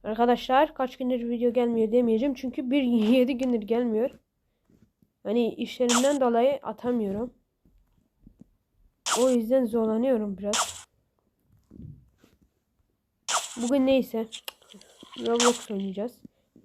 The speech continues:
E, Spider-Man. Uhu, taklaya gel, gel, gel. Ba, ba, ba, ba, ba, ba.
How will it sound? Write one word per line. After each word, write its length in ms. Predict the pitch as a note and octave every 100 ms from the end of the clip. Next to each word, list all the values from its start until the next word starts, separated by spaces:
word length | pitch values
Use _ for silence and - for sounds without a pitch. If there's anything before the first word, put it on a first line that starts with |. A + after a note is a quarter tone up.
| _ _ - _ - - _ _ _ - _ _ - _
E, 120 | G3+ A3+
Spider-Man. 840 | - D4+ D#4 C4+ C4 A#3+ G#3+ G#3+
Uhu, 500 | B3+ A#4 F#4+ F4 D4+
taklaya 300 | A#3+ A3 A#3+
gel, 120 | A3+
gel, 120 | A3+ B3+
gel. 140 | B3
Ba, 140 | B3+
ba, 80 | C4
ba, 120 | C#4+
ba, 120 | D4 D4+
ba, 120 |
ba. 60 | D#4+